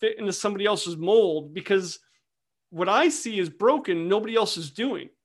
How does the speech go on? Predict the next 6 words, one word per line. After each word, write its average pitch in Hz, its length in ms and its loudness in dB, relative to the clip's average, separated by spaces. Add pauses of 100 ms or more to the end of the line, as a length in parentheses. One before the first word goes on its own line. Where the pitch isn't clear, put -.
(460)
I 196 180 2
wanna 262 300 0
help 233 380 0
families 175 640 2 (600)
not 240 280 2
just, 247 320 -2